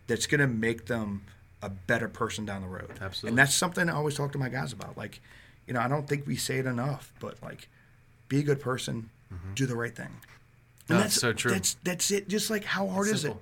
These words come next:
Speaker 1: it?
Speaker 2: yeah.
Speaker 1: It's the easiest thing to do.
Speaker 2: Yeah.
Speaker 1: It's much harder to, to choose to do the wrong thing. I, I, I think. I mean, we can argue about it, but, like,
Speaker 2: <laughs>
Speaker 1: I think it's easy just
Speaker 2: Right.
Speaker 1: to do your job,
Speaker 2: Yeah.
Speaker 1: right?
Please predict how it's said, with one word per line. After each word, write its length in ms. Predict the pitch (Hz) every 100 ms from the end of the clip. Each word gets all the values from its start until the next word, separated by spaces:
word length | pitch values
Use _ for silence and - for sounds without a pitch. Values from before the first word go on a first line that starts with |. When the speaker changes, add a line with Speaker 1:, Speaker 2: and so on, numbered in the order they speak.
| -
Speaker 1:
it? 40 | 98
Speaker 2:
yeah. 100 | 101 -
Speaker 1:
It's 200 | 151 170
the 120 | - -
easiest 480 | 180 202 208 190 -
thing 160 | 175
to 60 | 170
do. 280 | 165 - - - -
Speaker 2:
Yeah. 80 |
Speaker 1:
It's 120 | 214 196
much 220 | 180 196
harder 300 | 160 180 160
to, 340 | 127 139 117 104
to 140 | 117
choose 280 | - 147 139
to 80 | 113
do 160 | 113
the 80 | 104
wrong 220 | 101 135 139
thing. 200 | 98 98
I, 160 | 147 -
I, 220 | 123 180 - - -
I 120 | 156
think. 320 | 147 101 98 -
I 40 | 139
mean, 220 | 131 - -
we 80 | 160
can 140 | 160
argue 240 | 135 165 117
about 180 | 95 98
it, 80 | -
but, 120 | -
like, 180 | - 98 - -
Speaker 2:
<laughs> 260 | - - -
Speaker 1:
I 100 | 151
think 180 | 226 185
it's 120 | 143
easy 260 | 190 165 135
just 280 | 160 - 180
Speaker 2:
Right. 80 | 143
Speaker 1:
to 40 | - - - -
do 40 | 160
your 120 | 165
job, 360 | 143 151 190 -
Speaker 2:
Yeah. 160 | 95 90 92
Speaker 1:
right? 240 | 135